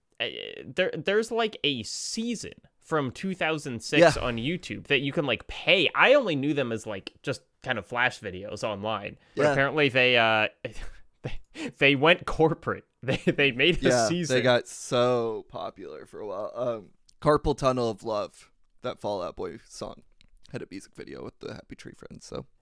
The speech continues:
Speaker 2: there you go.
Speaker 1: As I've, as I've said before, my big, uh, my big violent internet videos were, uh, were the Madness series, Madness one through,
Speaker 2: Oh,
Speaker 1: like,
Speaker 2: yeah, yeah,
Speaker 1: nine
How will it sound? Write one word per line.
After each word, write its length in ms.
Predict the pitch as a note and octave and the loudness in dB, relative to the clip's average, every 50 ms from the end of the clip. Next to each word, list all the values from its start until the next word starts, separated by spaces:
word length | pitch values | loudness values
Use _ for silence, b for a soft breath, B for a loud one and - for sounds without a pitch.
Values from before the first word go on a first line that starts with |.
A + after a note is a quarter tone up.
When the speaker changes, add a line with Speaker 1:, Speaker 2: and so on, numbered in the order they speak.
| _ - - | _ -12 -6
Speaker 2:
there 100 | - - | -2 2
you 40 | - | 4
go. 60 | B2+ | 4
Speaker 1:
As 100 | B2+ - | 4 6
I've, 320 | D#3 D#3 D#3+ D3+ C#3+ - - - - - | 6 4 4 2 0 -8 -18 -8 0 0
as 140 | C#3+ C3+ | 4 6
I've 160 | D#3+ E3+ E3+ - | 6 4 4 4
said 160 | G3 F3 C3 | 0 0 0
before, 340 | D#3 B2+ - C#3+ C3+ B2+ A#2 | 0 -2 0 2 2 2 2
my 220 | A#2 A#2+ B2+ B2+ | 2 2 2 2
big, 340 | B2 G#2 C3 B2 B2 A2+ A#2 | 2 4 4 4 4 4 4
uh, 140 | A2+ A2 G#2+ | 4 4 4
my 140 | A2 B2 | 2 0
big 200 | B2+ A#2 C#3+ A#2 | 2 2 0 0
violent 440 | G#2+ - G#2+ G#2+ A2 A2 A2 G#2+ G2+ _ | 0 0 0 2 2 0 -2 -4 -6 _
internet 400 | - B2 A2 G#2+ G#2 G2+ G2 - | -4 -2 -2 0 -2 -2 -4 -4
videos 520 | G2 A2 G#2+ G#2 G2+ G2+ G2 G2 F#2 - - | -4 -4 -2 -2 -2 -2 -4 -4 -6 -8 -8
were, 360 | G2+ G2+ G2+ G2 G2 G2 - | -6 -6 -4 -2 -4 -4 -2
uh, 160 | - G#2 F#2+ | -2 -2 -2
were 200 | F#2 F2+ G2 G#2+ | -2 -4 -6 -6
the 100 | F#2 F#2+ F#2 | -6 -6 -8
Madness 600 | F2+ F#2 G2+ G#2 G#2+ G#2 F#2+ F#2+ F#2 F2+ - - | -2 2 4 4 4 4 2 -4 -10 -10 -10 -10
series, 600 | - - A2+ F#2+ F#2 F#2+ G2 A2 A2 F#2 - - | -10 -8 -8 -8 -8 -8 -8 -10 -10 -12 -12 -12
Madness 680 | G#2+ F#2+ G2 G2+ G2+ F#2+ G2 G2 F#2+ F2+ - - - - _ _ _ _ - - - | -8 -4 -2 -2 -2 -4 -6 -8 -8 -8 -8 -10 -10 -12 _ _ _ _ -16 -14 -12
one 360 | G#2 F#2 F#2+ G2 G2 G2+ G2 | -12 -8 -6 -6 -4 -4 -4
through, 80 | G2 G#2+ | -4 -4
Speaker 2:
Oh, 240 | A2+ A2 A2 G#2 G2+ | -2 -2 -2 -2 0
Speaker 1:
like, 120 | G#2+ A2+ | 0 0
Speaker 2:
yeah, 80 | A2+ G#2+ | 0 0
yeah, 120 | G#2+ G#2 G2+ | 0 2 2
Speaker 1:
nine 320 | G#2 A2 A2 G#2+ G#2+ | 2 2 2 2 2